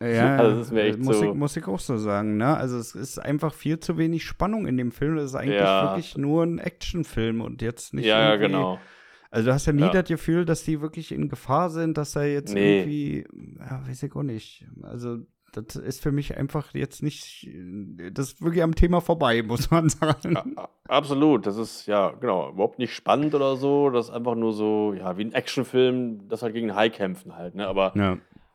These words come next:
Speaker 2: ja, also hat mich auch nicht so überzeugt.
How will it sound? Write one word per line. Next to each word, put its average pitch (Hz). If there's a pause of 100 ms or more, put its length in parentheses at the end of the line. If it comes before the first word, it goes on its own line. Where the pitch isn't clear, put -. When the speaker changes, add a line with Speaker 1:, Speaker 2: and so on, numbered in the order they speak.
(440)
Speaker 2:
ja, 78 (440)
also 87
hat 87
mich -
auch 95
nicht 87
so -
überzeugt. -